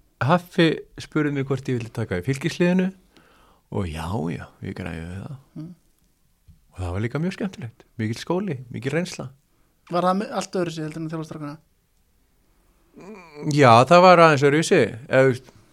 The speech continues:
Speaker 1: það er náttúrulega, sko, þetta er náttúrulega alltaf, þetta er náttúrulega alltaf ellefu á móti ellefu,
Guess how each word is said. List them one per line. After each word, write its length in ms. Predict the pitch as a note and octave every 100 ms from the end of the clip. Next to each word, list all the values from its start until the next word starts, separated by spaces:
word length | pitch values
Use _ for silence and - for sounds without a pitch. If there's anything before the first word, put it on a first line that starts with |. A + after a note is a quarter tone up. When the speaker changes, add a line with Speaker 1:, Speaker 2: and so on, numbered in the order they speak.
| _ _ _ _ _ _ _ _ - -
Speaker 1:
það 80 | A#2+
er 80 | C3
náttúrulega, 180 | C3+ C3+
sko, 100 | C#3+ B2 - -
þetta 380 | - - B2+ C#3
er 40 |
náttúrulega 200 | C3+ C3+
alltaf, 260 | C#3+ C3 - _ _ _ _ _ _ -
þetta 220 | - A2
er 60 | A#2+
náttúrulega 180 | A2+ B2
alltaf 220 | C3 C3
ellefu 140 | C#3
á 40 | C3+
móti 160 | C3+
ellefu, 300 | C#3+ B2 C3